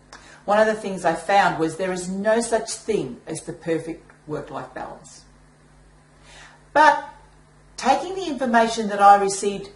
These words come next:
from all of those successful women in business, plus what I already knew as a naturopath, I put it together to create the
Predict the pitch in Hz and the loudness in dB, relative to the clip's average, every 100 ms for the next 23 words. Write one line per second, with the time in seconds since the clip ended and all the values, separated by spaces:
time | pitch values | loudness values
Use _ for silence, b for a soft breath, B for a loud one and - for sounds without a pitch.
0 | _ - 190 185 - - 240 262 320 226 | _ -14 -10 -10 -8 4 6 6 4 4
1 | 240 202 - - - 196 - 202 - 220 | 4 4 2 -8 -12 -10 -8 -8 -4 -4
2 | 185 175 170 160 156 175 - 269 285 349 | -6 -8 -8 -6 -6 -8 -12 -10 -8 0
3 | 330 269 254 240 202 202 190 175 160 160 | 4 6 4 2 -4 -4 -6 -6 -4 -4
4 | - 196 - - - - - - B B | -6 -12 -12 -12 -12 -18 -20 -20 B B
5 | B B B - 247 277 269 294 - 240 | B B B 4 6 6 2 -4 -6 -4
6 | 208 185 180 - 190 190 185 180 - - | -2 -2 -6 -12 -6 -2 -2 -4 -12 -16
7 | 185 175 | -14 -14